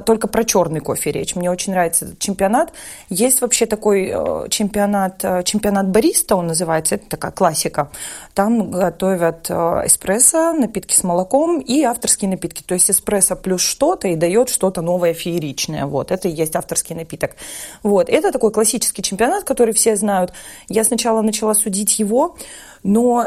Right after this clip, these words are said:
вот мне очень тяжело, когда в кофе что-то добавляется. То есть мне бы хотелось, чтобы ничего не добавлялось. А потом в Россию пришел чемпионат, вот этот Brewers Cup он называется, по завариванию кофе.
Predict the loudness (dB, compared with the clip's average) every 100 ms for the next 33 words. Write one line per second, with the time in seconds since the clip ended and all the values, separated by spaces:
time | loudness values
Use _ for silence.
0 | -2 0 0 -2 0 2 4 4 4 2
1 | 2 -2 0 -2 0 2 2 2 2 0
2 | 0 0 0 0 -2 -4 -2 0 0 0
3 | 2 2 2 -2 -2 -2 0 0 -2 -2
4 | -4 0 0 0 -4 -2 -2 -2 -2 -2
5 | -2 0 0 0 -2 0 0 2 2 0
6 | -2 -2 -2 -2 -2 -2 0 0 0 -4
7 | -6 -8 -8 -6 -4 -2 0 0 -2 -2
8 | 0 0 0 0 -2 -4 -6 -4 -2 -2
9 | -4 -2 0 2 0